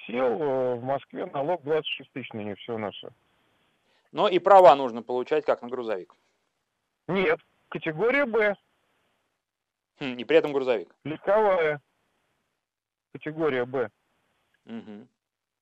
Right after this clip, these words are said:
Speaker 1: По грузоподъёмности она в категории "Б", а так как это пикап, это грузовая бортовая. Налог, э, исчисляется как на грузовую бортовую, а не как на легковую машину.
Speaker 2: Интересно.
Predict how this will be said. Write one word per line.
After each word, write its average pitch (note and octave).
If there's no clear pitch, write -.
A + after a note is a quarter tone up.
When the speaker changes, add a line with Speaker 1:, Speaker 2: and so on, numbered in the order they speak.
Speaker 1:
По G3+
грузоподъёмности G3
она C#3+
в -
категории D#3+
"Б", B2+
а A2
так D#3
как -
это -
пикап, G#3
это -
грузовая C#3
бортовая. A#2+
Налог, D#3
э, C3
исчисляется D3+
как C3
на C3
грузовую B2
бортовую, A#2+
а -
не A2
как A2+
на A2+
легковую G#2+
машину. G#2+
Speaker 2:
Интересно. D3